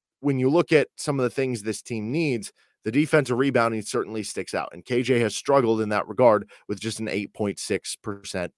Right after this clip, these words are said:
defensive rebounding rate. So anyway, so back to all this, this search on College Basketball Reference, you can go search by,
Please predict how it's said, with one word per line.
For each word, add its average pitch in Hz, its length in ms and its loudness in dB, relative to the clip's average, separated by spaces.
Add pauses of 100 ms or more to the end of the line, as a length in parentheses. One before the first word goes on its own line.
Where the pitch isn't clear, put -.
(120)
defensive 90 480 -10
rebounding 110 400 2
rate. 80 160 -4 (320)
So 185 120 8
anyway, 120 260 8
so 120 260 4 (100)
back 151 280 4
to 147 100 6
all 123 160 10
this, 117 240 2
this 110 220 -6
search 165 460 2
on 110 120 -4
College 113 300 0
Basketball 101 340 0
Reference, 151 400 0 (220)
you 127 100 -6
can 131 80 -6
go 139 140 4
search 135 420 -2
by, 113 380 4